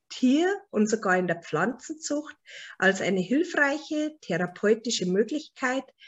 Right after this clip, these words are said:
zur nachhaltigen und ganzheitlichen Gesunderhaltung entwickelt. Auch Freizeitreiter, Züchter und Sportreiter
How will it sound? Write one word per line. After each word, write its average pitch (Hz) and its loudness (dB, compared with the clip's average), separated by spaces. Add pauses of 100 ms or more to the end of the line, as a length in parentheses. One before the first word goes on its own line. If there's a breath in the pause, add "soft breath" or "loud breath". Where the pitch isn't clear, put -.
(240 loud breath)
zur 214 2
nachhaltigen 277 0
und 185 -4
ganzheitlichen 240 -2
Gesunderhaltung 202 -4
entwickelt. 170 -10 (840 loud breath)
Auch 202 4
Freizeitreiter, 320 2 (280)
Züchter 370 4 (100)
und 196 -2
Sportreiter 277 0